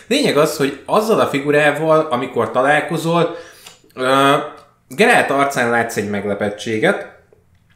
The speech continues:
és, ö, picit viccet csinál a játék ebből a, a sztoriból.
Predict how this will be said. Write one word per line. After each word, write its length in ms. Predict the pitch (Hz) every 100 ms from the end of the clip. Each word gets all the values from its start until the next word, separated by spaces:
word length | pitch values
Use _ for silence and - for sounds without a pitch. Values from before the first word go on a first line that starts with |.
| _ _ -
és, 680 | 123 120 120 120 123 - 135
ö, 180 | 123 123 -
picit 360 | 302 311 285 147
viccet 520 | 160 - - 101 -
csinál 380 | - 104 104 98
a 40 |
játék 480 | 101 104 98 110 104
ebből 320 | 104 101 110
a, 560 | 101 104 107 110 110 117
a 40 |
sztoriból. 640 | 117 - 120 113 101 90